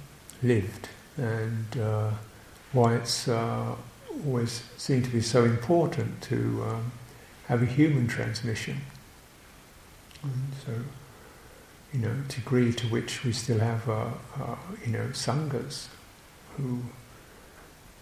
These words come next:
in their best way they can, they're not, certainly not all arahants, but at least living re-,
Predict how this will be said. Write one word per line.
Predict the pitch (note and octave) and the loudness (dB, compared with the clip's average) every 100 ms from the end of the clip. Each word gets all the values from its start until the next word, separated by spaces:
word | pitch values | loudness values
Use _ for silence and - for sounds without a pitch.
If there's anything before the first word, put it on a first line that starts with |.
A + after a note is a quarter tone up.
| - | -4
in | D3+ A2 | 0 2
their | G#2+ A2 G#2+ - - - - - - D#3 | 2 0 -2 -6 -16 -20 -20 -20 -2 2
best | D#3 - B2+ | 2 2 2
way | A2+ | 4
they | G#2+ | 4
can, | A#2 C3 D3 D#3+ | 2 2 4 4
they're | C#3 G#2+ | 2 2
not, | A2+ B3 | 0 -2
certainly | - B2+ A#2 A2+ | -2 0 0 0
not | A2+ B2+ | -2 -2
all | A#2 | 0
arahants, | G#2+ A2+ A2 B2 C#3+ - - | 2 2 2 2 0 -4 -8
but | C#3 | -6
at | |
least | C3 A2+ G#2 - - - - - - - C3 A2 - | -2 -2 -4 -8 -14 -18 -20 -20 -20 -8 -6 -6 0
living | C#3 B2+ A2+ | 6 6 6
re-, | A2+ | 2